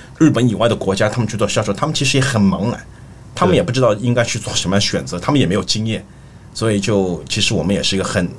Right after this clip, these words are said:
Speaker 1: 一，这样一个很长的一个过程的积累，慢慢慢慢我们就跟这样品-，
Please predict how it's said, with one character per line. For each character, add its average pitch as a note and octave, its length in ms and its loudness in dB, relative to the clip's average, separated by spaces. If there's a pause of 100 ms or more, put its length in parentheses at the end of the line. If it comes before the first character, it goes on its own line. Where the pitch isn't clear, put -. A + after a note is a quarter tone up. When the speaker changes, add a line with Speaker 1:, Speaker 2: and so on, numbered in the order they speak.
(120)
Speaker 1:
一， G2+ 240 -2
这 C3+ 100 0
样 A#2 100 2
一 G#2 60 -2
个 G2+ 60 -4
很 - 160 -2
长 - 180 -4
的 A#2+ 80 0
一 - 20 0
个 G2+ 80 0
过 - 200 -2
程 F#2 120 -6
的 - 80 -8
积 C#3+ 200 -2
累， F2 160 0
慢 D#2+ 160 -2
慢 F2 140 0
慢 E2+ 180 -2
慢 E2+ 200 -2 (360)
我 F#2+ 80 -4
们 F2 80 -4
就 F2+ 100 -6
跟 F2+ 160 -4
这 F2+ 80 -4
样 E2+ 100 -4
品-， E2 220 -8